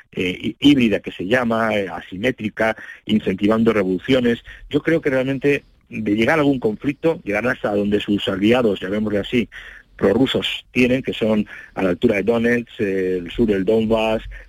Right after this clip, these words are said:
eh, Maripol, Melipol, Melitopol, que es lo que es el río Dnieper, eh, hacia, hacia la izquierda se llama más europea, hacia la derecha se llama más prorrusa.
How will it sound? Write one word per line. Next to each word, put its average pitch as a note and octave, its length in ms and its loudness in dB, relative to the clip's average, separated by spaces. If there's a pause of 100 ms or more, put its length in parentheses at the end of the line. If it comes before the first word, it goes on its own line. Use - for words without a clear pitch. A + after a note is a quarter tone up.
eh, F#2+ 260 -2
Maripol, A2+ 960 2
Melipol, G#2 760 -4
Melitopol, A#2+ 680 0 (240)
que A2 80 -8
es - 160 -14
lo A2+ 120 -6
que G#2+ 220 -2
es A2 60 -4 (420)
el G#2 140 -4
río B2 200 4
Dnieper, B2+ 420 0 (320)
eh, G2 400 0
hacia, F#2+ 380 -4
hacia F#2+ 260 -8
la F#2+ 60 -4
izquierda A2+ 440 0
se G#2 80 -8
llama G#2 160 0
más A2 100 -2
europea, A#2 420 2
hacia G#2 160 -4
la F#2+ 60 -4
derecha G#2 380 -4 (340)
se G#2 80 -4
llama G2 140 2
más - 80 -10
prorrusa. F#2 440 -2